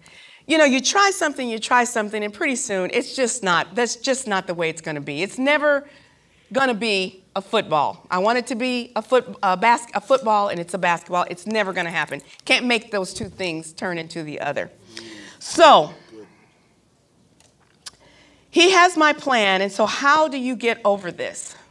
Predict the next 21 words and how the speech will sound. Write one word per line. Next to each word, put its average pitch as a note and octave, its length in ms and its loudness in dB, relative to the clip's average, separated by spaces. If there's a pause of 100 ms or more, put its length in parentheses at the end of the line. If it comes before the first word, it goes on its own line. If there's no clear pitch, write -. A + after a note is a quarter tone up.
(320)
How C4 320 2
do C#4+ 60 0
you A#3+ 220 -2
get G#3+ 400 -2 (720)
back F#3+ 480 2
to F#3 200 -2
where F#3+ 200 -2
you F#3 160 -6
need E3+ 200 -8
to G3 120 -10
be? D3 320 -12 (920)
You B3 180 2
literally A#3 840 2 (240)
have A3 180 0
to G3+ 120 -12
take G#3+ 200 -4
some G3+ 160 -10
steps - 460 -4
to - 80 -12
get F#3 260 -8
throughout, F3 500 -4